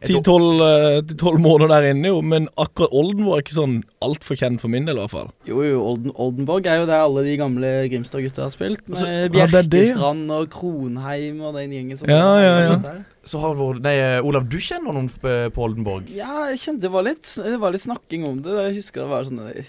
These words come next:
Speaker 3: starten jeg ble introdusert i, på A-laget til Jerv der, så var det en del av de gutta som stakk til Oslo for å studere, og da endte de opp i Oldenborg, og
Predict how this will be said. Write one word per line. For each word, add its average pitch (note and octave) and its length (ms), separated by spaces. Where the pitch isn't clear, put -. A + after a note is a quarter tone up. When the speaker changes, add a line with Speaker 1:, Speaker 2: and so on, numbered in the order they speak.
Speaker 3:
starten - 460
jeg C3 40
ble C3 140
introdusert C3+ 560
i, C3+ 320
på B2 160
A-laget B2 240
til C#3+ 160
Jerv B2 140
der, F#3+ 100
så G#3+ 140
var F#3 80
det D#3 80
en D#3 80
del C#3 160
av C#3+ 80
de C3+ 100
gutta C3+ 320
som C3+ 80
stakk B2+ 240
til C#3 80
Oslo B2+ 260
for B2 140
å - 20
studere, B2+ 300
og C3 40
da D3 200
endte F3+ 200
de C#3+ 60
opp B2+ 140
i C#3 80
Oldenborg, A#2+ 560
og C3 120